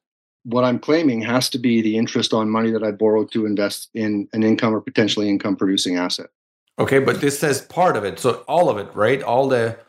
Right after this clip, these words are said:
Speaker 1: That's probably referring to the fact what I just alluded to. If I've got a line of credit or a debt facility somewhere, and I'm claiming tax deductions on all of it,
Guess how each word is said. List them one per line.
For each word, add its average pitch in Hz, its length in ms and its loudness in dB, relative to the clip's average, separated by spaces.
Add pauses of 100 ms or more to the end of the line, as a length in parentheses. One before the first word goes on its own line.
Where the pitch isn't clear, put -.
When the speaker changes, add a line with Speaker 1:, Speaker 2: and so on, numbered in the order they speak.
(220)
Speaker 1:
That's 147 240 2
probably 147 480 0
referring 117 400 0
to 117 100 -8
the 113 60 -4
fact 123 280 2
what - 80 -2
I 135 120 4
just 143 220 -2
alluded 95 340 0
to. 110 140 0
If - 120 -8
I've 131 180 0
got 123 180 4
a 107 60 0
line 110 240 -2
of 92 100 -8
credit 110 380 2 (420)
or 104 220 2
a 101 220 -2
debt 117 280 0
facility 107 420 0
somewhere, 107 680 0 (480)
and 120 100 -2
I'm 113 160 2
claiming 123 560 0 (460)
tax 120 300 0
deductions 120 360 2
on 101 200 0
all 131 200 4
of 131 100 2
it, 90 160 -12